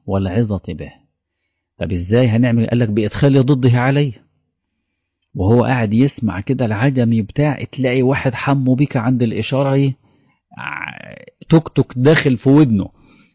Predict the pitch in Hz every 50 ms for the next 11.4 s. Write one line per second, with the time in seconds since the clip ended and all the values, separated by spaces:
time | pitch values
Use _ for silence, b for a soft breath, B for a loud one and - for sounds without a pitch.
0 | b b - 101 107 107 - - - 110 104 98 101 104 101 - - - 135 -
1 | - - - - 98 98 104 113 113 104 101 113 127 - 185 139 110 123 135 -
2 | _ _ _ _ - - 92 98 110 107 107 104 101 - - - - - 104 123
3 | 127 120 - - - - - _ - 107 _ - - 95 98 117 120 117 107 -
4 | _ _ _ - - - - - - - 170 - _ - 107 110 117 120 - -
5 | 107 - 113 - 113 113 - - - - - 131 - _ - 98 92 92 101 110
6 | 123 123 113 101 104 104 - - 117 123 120 120 107 104 - - 92 80 80 78
7 | 80 85 104 127 - _ - 87 80 76 78 - - 85 104 123 127 117 - -
8 | 123 131 143 - - 147 143 b b b b b b b b b b b b -
9 | - 113 135 131 120 110 - - 147 - - 127 117 - - - 131 135 131 117
10 | 113 110 110 127 143 147 - 101 113 113 127 127 - 120 110 110 98 101 90 -
11 | 95 92 85 82 78 71 69 71